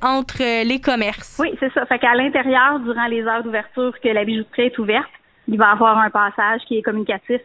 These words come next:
Speaker 2: euh, de, d'à partir de l'avant. Fait que les gens vont pouvoir circuler entre un commerce et l'autre commerce. Fait que ça, ça va créer un nouvel achalandage aussi, là. Je pense que ça va être, euh, ça va être apprécié.
Speaker 1: Ben oui, je l'espère, là. Puis, euh, vous m'avez glissé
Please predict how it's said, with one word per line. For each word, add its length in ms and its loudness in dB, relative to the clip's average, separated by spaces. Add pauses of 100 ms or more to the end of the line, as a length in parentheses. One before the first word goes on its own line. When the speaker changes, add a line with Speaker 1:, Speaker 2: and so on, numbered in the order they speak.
Speaker 2:
euh, 60 -4
de, 200 -2 (140)
d'à 140 2
partir 260 -2
de 80 2
l'avant. 440 2 (320)
Fait 60 -6
que 80 -4
les 80 2
gens 180 4
vont 100 2
pouvoir 240 0
circuler 360 -2
entre 200 -2
un 100 -2
commerce 420 -4
et 60 -2
l'autre 220 -2
commerce. 320 -4 (420)
Fait 60 -6
que 140 -6
ça, 120 4
ça 80 6
va 120 2
créer 240 4
un 40 4
nouvel 260 4
achalandage 720 0
aussi, 240 -4
là. 120 0
Je 80 -8
pense 160 -2
que 120 -6
ça 100 -2
va 80 -2
être, 140 -6
euh, 140 -2 (260)
ça 80 0
va 80 0
être 60 -2
apprécié. 520 -2 (140)
Speaker 1:
Ben 160 2
oui, 120 0
je 60 -2
l'espère, 500 0
là. 240 0
Puis, 240 0
euh, 540 -2
vous 140 -2
m'avez 280 0
glissé 300 -4